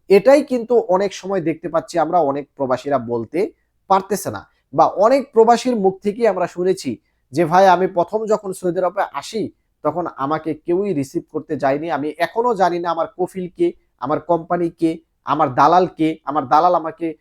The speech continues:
রিসিভ করতে আসেনি, এখনো আমার দালালের চেহারাটাও আমি দেখিনি।"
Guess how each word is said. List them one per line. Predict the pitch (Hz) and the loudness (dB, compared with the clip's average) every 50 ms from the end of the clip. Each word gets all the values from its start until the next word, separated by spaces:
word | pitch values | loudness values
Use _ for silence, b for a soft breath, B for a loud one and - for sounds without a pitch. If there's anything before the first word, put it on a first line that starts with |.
| _ _ - | _ _ -8
রিসিভ | 143 147 156 143 180 170 - | -6 -4 -4 -4 -6 -10 -6
করতে | - 175 156 - 160 | -6 -6 -2 0 0
আসেনি, | 147 - - 165 180 170 | 0 0 -2 -6 -4 -2
এখনো | 139 131 - - 170 185 | -2 -2 -4 -6 -6 -4
আমার | 175 156 151 135 110 | -4 -2 -2 -4 -2
দালালের | 127 127 135 131 131 139 135 _ | -4 -4 -2 -2 -6 -6 -10 _
চেহারাটাও | - - 127 123 123 123 123 143 147 147 | -8 -6 -4 -2 -2 -4 -4 -2 -2 -2
আমি | 123 113 123 147 220 311 _ _ _ _ _ - - | -2 -4 -6 -8 -10 -10 _ _ _ _ _ -14 -8
দেখিনি।" | 117 123 - - 113 98 95 | -6 -6 -6 -6 -10 -12 -12